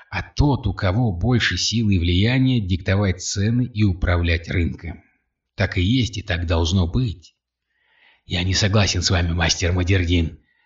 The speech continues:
сказал он с ожесточением, которое плохо сочеталось с его раскрасневшимся лицом.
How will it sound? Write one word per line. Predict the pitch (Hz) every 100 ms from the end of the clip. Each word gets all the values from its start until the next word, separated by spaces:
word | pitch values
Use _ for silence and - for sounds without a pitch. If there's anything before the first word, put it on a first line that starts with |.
| _
сказал | - 95 85 110 107
он | 98
с | 95 92
ожесточением, | 92 92 87 - 123 - - - 104 101 - _ _ _ _ _ _ _ _
которое | 147 202 190
плохо | - 117 135 -
сочеталось | - - - 117 113
с | -
его | 101 107 110 110 - _ -
раскрасневшимся | 101 - 117 110 104 120 147 - 131 117 117
лицом. | 117 110 92 85 71